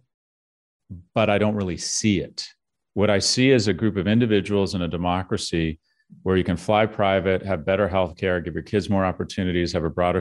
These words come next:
selection set of mates based on how much money you have. And people will always optimize for getting more money, and they will come up with rationalizations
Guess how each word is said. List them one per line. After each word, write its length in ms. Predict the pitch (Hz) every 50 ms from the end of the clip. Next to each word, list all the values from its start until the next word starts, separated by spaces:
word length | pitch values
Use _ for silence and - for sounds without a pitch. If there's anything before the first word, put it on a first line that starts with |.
| - -
selection 400 | - - 92 87 87 85 - 90
set 180 | - - 95 85
of 100 | 85 80
mates 540 | 85 87 90 90 85 82 85 - - - - _ _ _ _ _ _
based 240 | - 104 101 - -
on 80 | 98 90
how 120 | 87 98
much 180 | 92 85 - -
money 320 | 82 82 87 87 87 90
you 180 | 85 82 78 71
have. 340 | 76 78 73 64 - - - _ _ _ _ _ _ _ _ _ _ _ _ _ _ _ _ _ _ -
And 220 | 110 101 101 95
people 320 | - - 117 117 117 117 101
will 200 | 92 87 85 85
always 380 | - 101 101 110 120 123 113 -
optimize 760 | 101 98 95 95 - 104 92 92 92 90 87 87 92 - -
for 120 | - 85
getting 260 | 78 92 87 85 85
more 200 | 85 85 82 82
money, 420 | 82 85 87 90 90 90 92 - -
and 100 | 95 90
they 60 | 87 82
will 120 | 80 82
come 360 | - - - - 113 110 107
up 280 | 101 98 92 87 - -
with 160 | 90 80 76
rationalizations 1160 | 87 90 92 95 95 - 104 95 85 - - 95 87 90 82 - - 90 87 87 85 - -